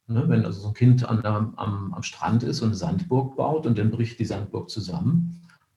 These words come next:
ja, dann wird eben neu gebaut. Das ist überhaupt kein Problem. So, und das haben Kinder in sich programmiert oder wir hatten das alle in uns programmiert und zwar bis zu einem Tag, wo einem dann was in die Hand gedrückt wird und das ist eine Schultüte.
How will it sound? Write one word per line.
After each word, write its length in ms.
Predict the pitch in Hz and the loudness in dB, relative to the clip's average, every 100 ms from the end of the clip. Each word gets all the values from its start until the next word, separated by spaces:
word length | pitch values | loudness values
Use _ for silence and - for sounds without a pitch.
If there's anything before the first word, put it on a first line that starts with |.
| - | -6
ja, 80 | |
dann 120 | - - | -4 -4
wird 100 | 110 | -2
eben 160 | 120 | 2
neu 180 | - - | 2 0
gebaut. 320 | 98 - 110 - | -6 -8 -14 -18
Das 100 | - | -6
ist 40 | |
überhaupt 240 | 117 117 | -6 -4
kein 180 | - 127 | -4 -2
Problem. 500 | 127 143 113 87 85 - - - - | -2 0 0 -2 -6 -10 -20 -20 -20
So, 120 | - 131 | -4 2
und 160 | 123 | 6
das 160 | 135 147 | 6 6
haben 140 | 175 | 4
Kinder 320 | 170 208 214 | 4 4 4
in 140 | - 156 | 4 2
sich 260 | 147 - | 2 0
programmiert 580 | - 139 127 113 127 220 | 0 2 6 6 6 4
oder 240 | 123 120 123 | 4 4 6
wir 240 | 170 185 | 4 6
hatten 380 | 175 170 - 123 | 4 2 6 6
das 240 | 107 - | 6 2
alle 260 | - 110 117 | -2 0 2
in 120 | 117 | 2
uns 260 | 113 110 - | 2 0 -2
programmiert 600 | 113 110 104 113 131 135 | -2 -2 0 0 0 0
und 100 | 127 | -2
zwar 220 | 139 135 | -2 -4
bis 180 | 147 - | -4 -6
zu 240 | - - | -8 0
einem 420 | 123 175 202 196 | 4 4 2 -2
Tag, 460 | - 104 101 196 - - _ _ _ _ _ _ _ | -2 0 0 -2 -8 -16 _ _ _ _ _ _ _
wo 220 | 131 123 | -4 0
einem 240 | 127 143 139 | 2 2 2
dann 180 | 139 135 | 0 -2
was 180 | 131 | -4
in 140 | - 131 | 0 4
die 320 | 127 127 127 | 6 6 2
Hand 400 | - - 160 170 | -4 -2 2 4
gedrückt 420 | 139 123 113 - 117 | 2 0 -2 -4 -2
wird 360 | 117 170 170 | 0 0 -2
und 180 | - 127 | -2 0
das 160 | 123 117 | 0 -2
ist 140 | - | -4
eine 100 | 160 | -4
Schultüte. 580 | - 151 120 - - | 0 2 2 0 -8